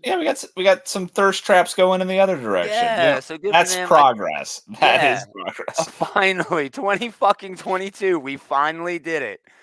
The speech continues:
Speaker 2: Uh, anyway, uh, this is not bad. It's not bad at all. I, I got an early copy of this,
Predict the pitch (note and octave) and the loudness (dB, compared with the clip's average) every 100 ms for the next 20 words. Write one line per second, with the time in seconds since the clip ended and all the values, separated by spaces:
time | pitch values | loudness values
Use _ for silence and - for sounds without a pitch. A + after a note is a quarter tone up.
0 | _ _ - _ - C#3+ C3 - _ - | _ _ -20 _ -4 0 0 -2 _ -6
1 | G3 D#3 B2+ B2 - - C#3 C3+ A#2 C3 | -4 -2 -2 -4 -8 -14 -12 -12 -14 -20
2 | _ - C#4 A3 F3+ D#3+ D3 D3 D#3+ G3 | _ -14 -14 -12 -6 -4 -2 -2 -2 -6
3 | _ _ _ _ _ G#3 A3 G3+ F#3 F#3 | _ _ _ _ _ -14 -10 -10 -6 -6
4 | F3 E3 C#3+ G2 - D#3+ E3+ D#3 E3+ E3 | -4 -2 -2 -2 -6 -6 -6 -6 -8 -6
5 | C3 C#3+ C#3 C3+ - C3+ C3 C3+ C3 C3+ | -6 -6 -8 -12 -10 -10 -10 -10 -8 -10
6 | - | -12